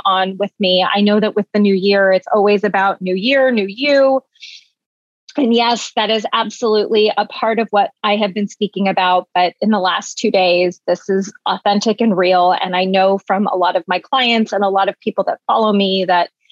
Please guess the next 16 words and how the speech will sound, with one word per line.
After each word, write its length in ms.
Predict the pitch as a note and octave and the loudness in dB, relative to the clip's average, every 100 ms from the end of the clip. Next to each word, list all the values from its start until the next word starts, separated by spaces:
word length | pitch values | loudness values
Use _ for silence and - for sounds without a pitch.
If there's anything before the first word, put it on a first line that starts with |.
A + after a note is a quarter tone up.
| - _ - | -20 _ -2
they 160 | B3+ | 0
are 160 | C4 A#3+ | 2 2
also 680 | A3 G#3+ A#3 G#3 G#3 G3 - | 0 -2 -2 0 0 -2 -6
experiencing 920 | - A3 - G#3+ G#3 G3+ G3 G3+ F#3+ | -8 -10 -4 -2 0 0 -2 -2 0
loss 420 | F#3+ G3+ G3+ G3+ | 0 0 0 -2
of 160 | - F#3+ | -8 -8
parents 560 | - A#3+ A3 G#3 G3+ - | -4 0 0 2 0 -2
or 200 | F#3 F3 | -2 -2
have 360 | - A3 G#3+ | -2 -2 0
in 80 | G#3 | 0
the 80 | G3 | -2
last 320 | F#3 F3+ G3 - | -2 -2 -6 -10
couple 260 | - F3+ | -8 -4
of 100 | F3 | -2
years. 500 | F#3 G3+ G3 F#3+ F#3 - - | 0 0 2 2 -2 -6 -6
And 340 | F#3+ E3+ F3+ | -4 -2 -4